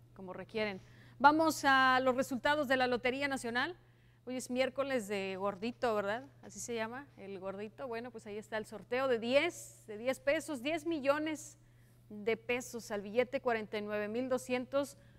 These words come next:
veintisiete, y ochocientos mil pesos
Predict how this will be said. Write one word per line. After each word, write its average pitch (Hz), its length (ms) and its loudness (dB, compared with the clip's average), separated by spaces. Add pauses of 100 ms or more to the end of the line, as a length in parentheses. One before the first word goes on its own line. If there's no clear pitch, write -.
(180)
veintisiete, 220 1080 -4 (440)
y 262 420 -2
ochocientos 214 680 -4
mil 285 220 0
pesos 320 680 2